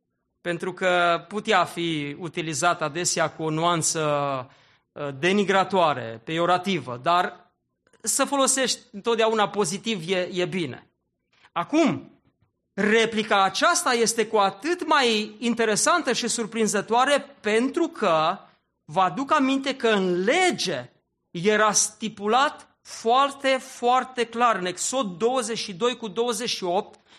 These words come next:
că n-ai voie să vorbești de rău pe împăratul.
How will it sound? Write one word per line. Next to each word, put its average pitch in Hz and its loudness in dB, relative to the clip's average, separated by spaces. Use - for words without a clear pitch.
că 214 0
n-ai 262 2
voie 269 -4
să - 0
vorbești 240 -4
de 220 0
rău 269 0
pe 277 0
împăratul. 262 0